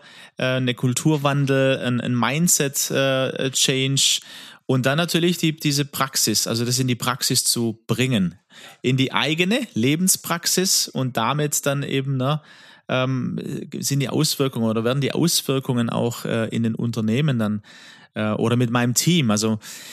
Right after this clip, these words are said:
vielleicht immer wieder wichtig, dass wir im Kleinen bleiben, also persönlich,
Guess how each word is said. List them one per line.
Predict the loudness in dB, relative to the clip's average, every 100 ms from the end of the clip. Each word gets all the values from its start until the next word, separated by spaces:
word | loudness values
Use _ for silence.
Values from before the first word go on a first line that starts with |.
| -18 -20 -20 -2
vielleicht | 2 2 2
immer | 2 2 2
wieder | 2 2 0
wichtig, | 0 2 2
dass | 2 2
wir | 2
im | 2 0
Kleinen | -2 0 2 2 0
bleiben, | -2 -2 0 0
also | -2 -2 -2 -4 -10 _ _ _
persönlich, | -4 0 2 2 0 -4